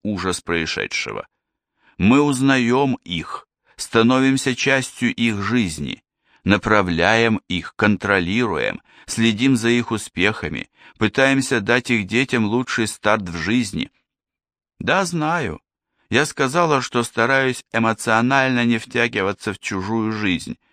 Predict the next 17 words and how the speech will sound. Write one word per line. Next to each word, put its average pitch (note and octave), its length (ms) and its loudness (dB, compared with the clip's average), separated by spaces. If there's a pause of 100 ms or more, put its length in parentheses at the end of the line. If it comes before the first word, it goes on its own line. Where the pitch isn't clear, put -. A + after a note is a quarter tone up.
(440)
но D#2 200 0
это F2 260 2
очень G2+ 320 0
сложно». A#2 540 -6 (1080)
«Я A#2+ 240 2
понимаю A2+ 720 2
вас, E2+ 360 0
голубушка». E2+ 800 -4 (540)
Женщина-детектив F2+ 1300 -2 (320)
произносит G2+ 680 0
это F2 240 -2
так, G#2 240 -2
словно F#2 380 0
искренне G2 640 -4
разделяет E2 760 0
мои C#2 240 -6
чувства. - 500 -14